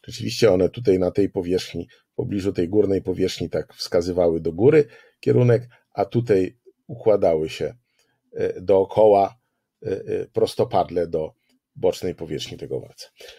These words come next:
No i na końcu jeszcze ostatni rodzaj pola, o którym też dobrze byłoby, żebyście słyszeli, a w każdym razie nie przestraszyli się, kiedy się pojawi,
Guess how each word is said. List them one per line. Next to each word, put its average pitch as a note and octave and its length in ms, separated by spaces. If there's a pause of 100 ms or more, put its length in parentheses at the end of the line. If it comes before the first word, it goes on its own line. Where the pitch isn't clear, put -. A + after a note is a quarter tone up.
(120)
No F3+ 60
i G3 60
na G3 120
końcu G3+ 320
jeszcze D#3+ 300
ostatni C#3+ 440
rodzaj A#2 280
pola, D3+ 280
o B2 100
którym B2 280
też A#2+ 320
dobrze A#2+ 260
byłoby, A2+ 280
żebyście G#2 400
słyszeli, B2 600 (520)
a - 80
w - 80
każdym A#2 320
razie G#2+ 240
nie G#2+ 120
przestraszyli G#2+ 680
się, G2 140
kiedy G2 220
się G2 120
pojawi, F#2 480